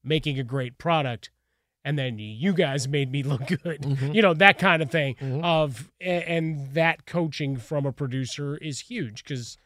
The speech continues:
Speaker 1: at the, the end of the day, to steal from our guy <laughs> Don Martin,
Speaker 2: Mm-hmm.
Speaker 1: would be you, you,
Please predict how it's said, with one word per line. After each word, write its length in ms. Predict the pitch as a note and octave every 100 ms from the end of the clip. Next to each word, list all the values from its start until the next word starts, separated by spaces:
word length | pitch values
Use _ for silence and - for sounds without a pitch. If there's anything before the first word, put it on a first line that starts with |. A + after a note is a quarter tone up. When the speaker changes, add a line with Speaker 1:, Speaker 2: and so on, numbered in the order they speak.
| _ _ _ _ _ _
Speaker 1:
at 200 | - C3
the, 340 | - C3 C3 B2 -
the 240 | C3+ C3+ C3
end 240 | D#3+ D#3+
of 100 | D3+
the 100 | C3+
day, 280 | B2 E3 C#3
to 80 | B2
steal 300 | - C#3+ C3+
from 180 | - C3
our 140 | C3
guy 220 | A#2+ C3+
<laughs> 0 |
Don 340 | B2+ E3 C#3+ C#3+
Martin, 360 | F#3 D3+ B2
Speaker 2:
Mm-hmm. 360 | A2 - - E3+
Speaker 1:
would 180 | F3 C#3+
be 360 | D3+ D3 C#3+ C#3
you, 280 | C#3 D3+ D3+
you, 200 | C#3+